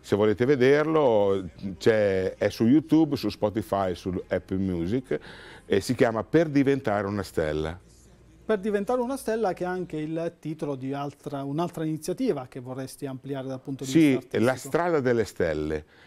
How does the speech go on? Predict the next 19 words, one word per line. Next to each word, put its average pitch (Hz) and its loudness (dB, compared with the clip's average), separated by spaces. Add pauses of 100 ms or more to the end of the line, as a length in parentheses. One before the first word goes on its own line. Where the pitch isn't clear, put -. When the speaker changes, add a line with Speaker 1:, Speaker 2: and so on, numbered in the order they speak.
(100)
Speaker 1:
che 110 4
è 110 6
il 107 0
mio 110 4
concerto 143 2
che 107 0
porterò 104 0
in 101 -2
giro, 98 2 (400)
eh, 92 2
in 101 -2
tutto 123 0
il 113 2
mondo 95 0
come 101 -4
cantante 98 -4
italiano 90 -4 (560)
e 98 2
all'estero. 98 -2